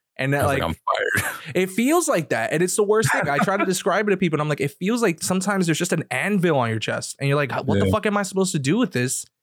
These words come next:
Speaker 1: Am I doing something wrong? Is there something?" And it's weird for me because, like, I mean, at first I was like that for a bit. Like, just conti-, take, say,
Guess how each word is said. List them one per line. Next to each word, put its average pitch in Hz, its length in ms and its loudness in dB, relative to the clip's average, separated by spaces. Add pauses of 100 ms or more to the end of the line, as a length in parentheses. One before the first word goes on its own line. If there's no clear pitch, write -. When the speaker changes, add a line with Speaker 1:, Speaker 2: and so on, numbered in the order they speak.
(120)
Speaker 1:
Am 135 100 0
I 135 80 0
doing 156 220 2
something 127 420 -2
wrong? 147 480 2
Is 131 160 0
there 123 120 0
something?" 143 380 0
And 180 120 2
it's 147 100 2
weird 220 280 2
for 208 100 0
me 220 180 2
because, 175 320 0
like, 131 300 2
I 165 60 0
mean, 165 200 2
at - 240 -6
first 202 320 0
I 220 60 2
was 226 180 2
like 208 220 2
that 226 200 0
for 214 140 0
a 208 80 4
bit. 196 320 0 (180)
Like, 139 220 0
just - 220 -6
conti-, 156 300 0 (120)
take, 175 320 -4
say, 160 280 -2